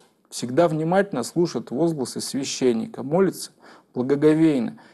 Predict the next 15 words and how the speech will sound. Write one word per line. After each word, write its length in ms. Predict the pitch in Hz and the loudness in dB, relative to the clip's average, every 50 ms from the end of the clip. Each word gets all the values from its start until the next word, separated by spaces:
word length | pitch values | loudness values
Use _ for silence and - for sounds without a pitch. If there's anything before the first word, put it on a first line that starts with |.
| _ _ | _ _
и 60 | - 127 | -2 -2
одним 280 | 131 127 143 170 170 | 0 0 0 -2 -2
из 100 | 151 - | -2 -4
последних 680 | - - 135 - - - 170 185 185 170 135 117 - | -4 -6 -4 -4 -2 2 2 2 2 2 -2 -4 -4
идет 300 | 123 117 117 135 147 147 | -6 -4 -2 -2 -2 -2
ко 140 | - - 117 | -2 -6 -6
кресту. 600 | 113 - 131 127 120 - - - - 113 - - - - _ _ _ _ _ _ _ | -4 -2 -4 -4 -4 -6 -8 -4 -4 -4 -4 -4 -12 -18 _ _ _ _ _ _ _
Хотя 280 | - 131 120 - 170 170 | -10 -6 0 2 2 2
он 80 | 165 | 2
почти 320 | 151 170 165 156 - - 165 | 0 -2 -4 -4 -4 -4 -2
ни 80 | 165 | -2
с 100 | 160 156 | -2 -2
кем 280 | - - 185 175 165 156 | 0 2 2 2 2 0
не 80 | 147 | 0
разговаривает, 720 | 143 147 139 135 143 147 151 170 185 202 180 135 104 - | 0 -2 -2 0 0 2 4 4 4 4 4 2 2 0